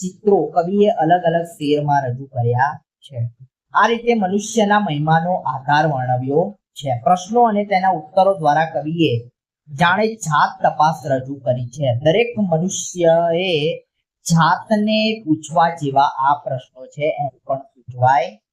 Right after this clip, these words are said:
છે. એટલે આ ગઝલની અંદર તમને એક જાતને પૂછવા જોઈએ એવા સવાલોનું પણ ચિત્રણ થયેલું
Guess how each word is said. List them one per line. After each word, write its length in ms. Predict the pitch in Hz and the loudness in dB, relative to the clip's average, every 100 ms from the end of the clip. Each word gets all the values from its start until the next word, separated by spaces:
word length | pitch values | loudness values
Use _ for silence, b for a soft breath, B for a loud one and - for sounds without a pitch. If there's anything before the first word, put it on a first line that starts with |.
| _ | _
છે. 140 | - 139 | -4 0
એટલે 320 | 123 165 180 | 0 2 4
આ 180 | 185 180 | 4 2
ગઝલની 480 | 160 170 202 220 | 0 2 2 2
અંદર 440 | 220 208 214 220 220 | 0 2 2 2 0
તમને 460 | 180 185 202 214 202 | -2 0 0 0 2
એક 340 | 202 214 226 240 240 240 _ _ _ _ - | 2 2 2 2 2 -6 _ _ _ _ 0
જાતને 480 | 165 160 208 214 247 | 2 2 0 0 0
પૂછવા 500 | 240 185 180 208 226 | -2 -8 0 2 2
જોઈએ 500 | 226 226 226 220 170 | 0 0 2 2 2
એવા 260 | 185 214 214 | 2 0 0
સવાલોનું 560 | 180 185 202 202 202 | 2 4 2 0 -4
પણ 220 | 202 214 208 | 0 0 0
ચિત્રણ 440 | 185 - 165 180 | -8 -2 0 0
થયેલું 640 | 180 151 135 143 196 233 | -2 0 2 2 0 -4